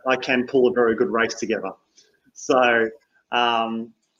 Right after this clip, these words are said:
so that's something I've had to learn o-, over a long period of time. How do I improve my training attitude? How do I improve the way I can back up, uh, back up from training to training to training to make sure that I'm the best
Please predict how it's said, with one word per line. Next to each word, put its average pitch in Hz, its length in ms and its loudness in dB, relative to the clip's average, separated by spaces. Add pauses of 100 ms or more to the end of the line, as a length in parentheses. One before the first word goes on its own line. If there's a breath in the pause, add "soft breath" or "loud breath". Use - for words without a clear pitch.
(260)
so 143 340 2
that's 151 260 0
something 139 300 -2
I've 120 140 -4
had 123 160 -2
to - 120 -6
learn 110 480 -4 (100)
o-, - 140 -12 (160)
over 120 240 -2
a 117 100 0
long 120 280 2
period 120 260 2
of - 120 -6
time. 117 240 0 (100)
How 120 140 2
do 123 140 2
I 117 120 0
improve 110 840 -2 (420)
my 113 140 -4
training 113 680 -2 (120)
attitude? 104 580 -4
How 113 80 0
do 120 160 2
I 113 100 -2
improve 113 520 -4
the 113 60 -6
way 107 200 0
I 104 240 0
can 113 260 -6 (220)
back 117 220 -2
up, 113 200 2 (400)
uh, 107 320 2 (520)
back 123 220 0
up - 260 -6 (240)
from 123 120 -2
training 120 360 -2
to 110 80 -10
training 107 360 -4
to 95 80 -12
training 127 440 -2
to 104 80 -14
make 110 200 -4
sure 110 240 -2
that 110 60 -4
I'm 107 260 -4
the - 200 -6
best - 340 -6